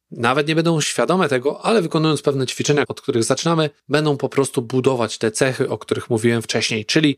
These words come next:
powiedzmy koordynację, która jest kluczem dla mnie zawsze, gdy ktoś przychodzi, to jest pierwsze, co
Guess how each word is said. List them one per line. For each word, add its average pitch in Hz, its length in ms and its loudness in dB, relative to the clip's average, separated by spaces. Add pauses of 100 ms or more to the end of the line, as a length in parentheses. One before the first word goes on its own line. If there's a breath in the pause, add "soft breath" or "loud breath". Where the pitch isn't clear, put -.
(140)
powiedzmy 143 420 0
koordynację, 127 720 0
która 113 260 0
jest 113 220 -2
kluczem 120 560 0
dla 120 200 2
mnie 120 160 0
zawsze, 131 320 0
gdy 120 280 -6
ktoś 120 180 0
przychodzi, 131 460 -2 (240 soft breath)
to 151 100 0
jest - 140 -2
pierwsze, 127 360 0
co 117 260 0